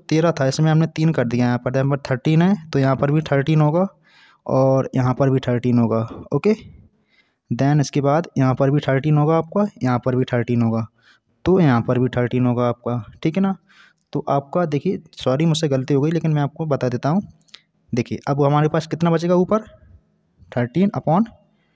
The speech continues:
सेवनटीन, यही आपका फाइनल आंसर हो जाएगा। ओके,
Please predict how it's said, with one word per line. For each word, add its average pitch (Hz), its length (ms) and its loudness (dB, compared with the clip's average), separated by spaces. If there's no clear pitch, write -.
सेवनटीन, 110 580 -2
यही 156 180 2
आपका 147 220 0
फाइनल 147 400 2
आंसर 113 300 0
हो 107 100 2
जाएगा। 110 280 -2
ओके, 214 180 -2